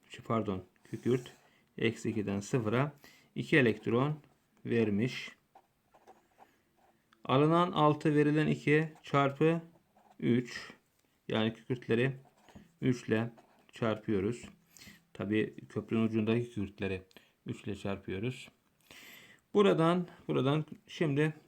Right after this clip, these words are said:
arsenikler ikiye iki eşit.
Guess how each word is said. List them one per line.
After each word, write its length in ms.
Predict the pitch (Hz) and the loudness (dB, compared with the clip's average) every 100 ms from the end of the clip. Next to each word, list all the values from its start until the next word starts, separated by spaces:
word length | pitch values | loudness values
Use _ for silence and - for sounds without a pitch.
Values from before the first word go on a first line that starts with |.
| - | -2
arsenikler 680 | 151 147 147 139 143 151 - - _ - | 0 2 0 0 0 0 -4 -20 _ -10
ikiye 600 | 135 - 139 135 147 151 208 | -10 0 4 4 2 -2 -6
iki 380 | 131 - - 131 | -6 -2 2 2
eşit. 420 | 135 127 123 | 2 -2 -4